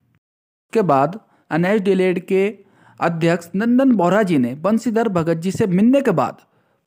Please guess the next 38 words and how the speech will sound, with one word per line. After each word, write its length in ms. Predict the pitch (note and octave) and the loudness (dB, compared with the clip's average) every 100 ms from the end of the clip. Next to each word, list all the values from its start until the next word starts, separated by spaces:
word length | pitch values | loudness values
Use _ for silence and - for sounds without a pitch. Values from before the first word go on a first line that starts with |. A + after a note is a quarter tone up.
| - | -2
पूरे 200 | G#3+ A#3+ | 0 2
संगठन 480 | G#3 F#3+ F3 F#3 | 0 0 0 0
को 120 | G3 E3+ | 0 -2
इकट्ठा 380 | D3+ D#3 F#3+ | -2 -6 -4
किया 280 | G3 A3 G#3+ | -4 -2 0
और 100 | A3 | -2
इकट्ठा 340 | G#3+ G3 G3 G#3 | -2 -4 -4 -2
करने 280 | A3 A#3+ | 0 0
के 80 | G3 | 0
बाद 240 | D3 C#3+ D3 | 0 0 -2
उनको 280 | A#2 F3 G3 | -4 -6 -6
थैंक्स 360 | G3 A3+ A#3 F3+ | -2 0 0 0
बोला 340 | C#3 A#2 D3 - | -2 -2 -8 -10
कि 80 | G3 | -4
जैसे 320 | F3+ A#3 C4+ - | -2 -2 -4 -4
आज 260 | D#3+ F#3 G3 - | -2 0 -2 -2
आपने 320 | D3+ D3+ G3 | -2 0 -2
मेहनत 360 | F3 D3+ A#3+ - | 0 0 -2 -4
की 180 | E3 | -6
है, 180 | D#3 F3+ - - | -4 -6 -12 -8
ऐसे 240 | G#3 A3 A#3+ | -6 -2 -2
ही 120 | B3 B3+ | -2 -2
आगे 220 | E3 F3+ | -2 0
के 100 | F3+ | -2
लिए 180 | F#3 G3 - | -2 -2 -2
आप 340 | E3 E3+ F3+ - | -2 -2 -8 -10
सब 220 | - B3+ | -4 0
लोग 320 | G3+ C#3 C3 - | 0 0 -2 -6
मेहनत 340 | D3+ F3 A#3+ | -4 -2 -2
करें। 300 | - C#3 A#2+ _ _ _ _ _ _ _ _ _ _ | -4 -8 -8 _ _ _ _ _ _ _ _ _ _
आज 360 | - E3+ E3+ F#3 A3+ _ | 0 2 2 0 -6 _
बंशीधर 420 | - A#3 B3 A3 A#3+ | 0 0 0 0 0
भगत 300 | F#3 E3+ F3 | 0 0 -2
जी 120 | E3 | -4
से 160 | - | -4
मिलने 300 | G#3 A3+ B3 C4 | 0 2 2 2
के 120 | F3 | 0
लिए 300 | D3 C#3 | 0 -2